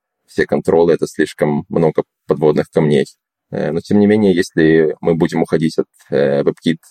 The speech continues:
псевдоэлементов и какие-то стандартные постепенно внедрять, возможно, не удаляя предыдущие для совместимости, то это уже будет,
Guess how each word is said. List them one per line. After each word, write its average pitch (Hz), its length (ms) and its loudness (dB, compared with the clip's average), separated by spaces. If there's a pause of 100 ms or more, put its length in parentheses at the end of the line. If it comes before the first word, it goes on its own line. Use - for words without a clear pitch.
(140)
псевдоэлементов 78 800 0 (200)
и - 160 -6
какие-то - 440 -4
стандартные 78 680 0 (380)
постепенно - 460 0
внедрять, 80 480 0
возможно, 73 420 0
не 76 180 2
удаляя 69 520 0
предыдущие 78 520 0
для 78 100 2
совместимости, - 840 -2 (320)
то 80 80 4
это 80 140 2
уже 85 160 4
будет, 76 280 2